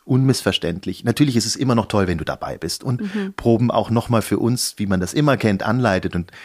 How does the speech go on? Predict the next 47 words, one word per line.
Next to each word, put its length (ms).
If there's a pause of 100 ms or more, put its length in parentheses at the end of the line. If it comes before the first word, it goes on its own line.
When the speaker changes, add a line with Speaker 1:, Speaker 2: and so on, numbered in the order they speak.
(100)
Speaker 1:
es 80
gibt 160
immer 160
noch 220 (340)
das 160
ein 200
oder 160
andere, 260
was 120
natürlich, 280
wenn 80
die 80
Komponistin 580
im 100
Raum 320
ist, 240
wie 80
du 160
es 120
dann 180
bist, 300 (520)
nochmal 260
verifiziert 580
werden 200
können 200
und 80
nochmal 200
das 140
ein 220
oder 180
andere. 340 (220)
Aber 240
es 220
würde 240
keine 320
großen 360
Missverständnisse 800
geben, 380 (240)
wenn 80
du 100
weißt, 300
was 80
ich 180
meine. 260
Es, 200
wenn, 100
Speaker 2:
Ja. 60